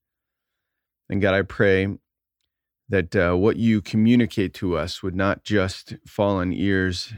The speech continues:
that hear it, but would fall on hands and feet that practice it.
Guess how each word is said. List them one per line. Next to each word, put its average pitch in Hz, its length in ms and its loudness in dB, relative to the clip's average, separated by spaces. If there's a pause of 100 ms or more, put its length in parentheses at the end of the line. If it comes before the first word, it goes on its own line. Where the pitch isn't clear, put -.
that 92 160 -8
hear 107 280 2
it, 90 220 0
but - 180 -6
would 85 180 -6
fall 92 380 -4
on 85 200 -4
hands 90 380 -6
and 85 140 -8
feet - 460 -8 (880)
that - 160 -8
practice - 520 -6
it. - 140 -14